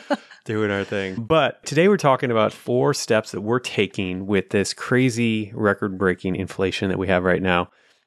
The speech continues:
According to C N B C, their inflation rates, they just came out with the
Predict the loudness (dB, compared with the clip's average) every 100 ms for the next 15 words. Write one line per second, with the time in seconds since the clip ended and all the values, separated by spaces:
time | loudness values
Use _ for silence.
0 | -8 -6 -2 2 4 4 2 2 2 2
1 | 0 -2 0 0 0 -4 -4 -4 -2 -4
2 | -6 -2 -2 0 0 0 0 -4 -4 -2
3 | 0 -2 0 0 2 0 -2 -2